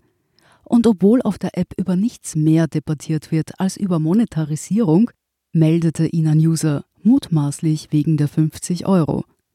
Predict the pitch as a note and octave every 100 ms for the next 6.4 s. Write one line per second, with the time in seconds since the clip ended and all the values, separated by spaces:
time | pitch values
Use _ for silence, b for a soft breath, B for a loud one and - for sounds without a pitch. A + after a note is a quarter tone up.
0 | _ _ _ _ _ - F#3+ - C#4 -
1 | - G3+ - D3 C#3 C#3 D3+ D3+ C#3+ E3+
2 | - F3+ - - - _ _ _ _ _
3 | - D#3+ D3+ A3 C4+ C#3+ D3 E3 A#3+ -
4 | B3+ C4 - G3 G3 F#3+ F#3 - C4 _
5 | - A#3+ A3+ F#3 E3 D3 D3+ D3+ C#3+ A3+
6 | - A#3 G3+ F3